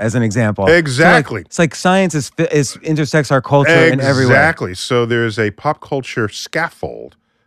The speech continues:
Speaker 2: that everyone carries with them. They know what Star Wars is, even if they're not a fan of it. They've heard of Star Trek.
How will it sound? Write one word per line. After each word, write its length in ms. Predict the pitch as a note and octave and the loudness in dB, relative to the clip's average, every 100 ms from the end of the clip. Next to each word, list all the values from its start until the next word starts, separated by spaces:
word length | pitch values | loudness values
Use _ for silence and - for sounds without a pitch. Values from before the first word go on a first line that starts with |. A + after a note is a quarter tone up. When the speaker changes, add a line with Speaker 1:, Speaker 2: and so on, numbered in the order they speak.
| - | -6
Speaker 2:
that 160 | G#2 - | -6 -2
everyone 420 | B2+ B2+ B2+ A2+ | -2 0 0 0
carries 440 | A2 - G#2+ G#2 F2 | -2 -2 -2 -2 -2
with 180 | G2 - | -6 -8
them. 180 | A1+ - _ _ _ _ - | -16 -20 _ _ _ _ -4
They 120 | B2 | 2
know 160 | C3 | 4
what 160 | C#3+ B2+ | 4 2
Star 300 | - B2 B2 | 0 0 2
Wars 300 | G2 D2+ D2 | 0 -4 -8
is, 180 | D2 D#2+ | -16 -8
even 160 | G#2 | -4
if 80 | G2 | -2
they're 100 | G2 | -2
not 160 | E2 D#2 | -4 -6
a 60 | |
fan 260 | - D#3 D3 | -4 0 0
of 120 | F2 | 0
it. 100 | C2+ - _ - | -6 -18 _ -6
They've 160 | A2 | -6
heard 240 | F2+ D3 C#3 | 2 2 2
of 100 | A#2+ | -2
Star 260 | - C#3+ | -4 -4
Trek. 380 | - - - | -4 -8 -10